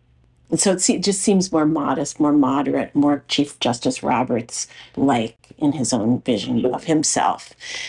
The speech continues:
And so I think that, that, that we'll have a lot of work they can do just with that.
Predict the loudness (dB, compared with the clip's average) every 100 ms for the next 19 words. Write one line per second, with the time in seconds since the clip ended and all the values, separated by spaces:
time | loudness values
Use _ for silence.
0 | -14 -8 0 2 4 2 -2 0 2 2
1 | 4 4 4 4 2 2 0 0 -4 -2
2 | 2 4 4 4 2 4 6 6 4 -2
3 | -8 -2 -2 0 0 0 0 -2 2 4
4 | 4 2 0 -2 -2 -4 -4 -2 -2 -2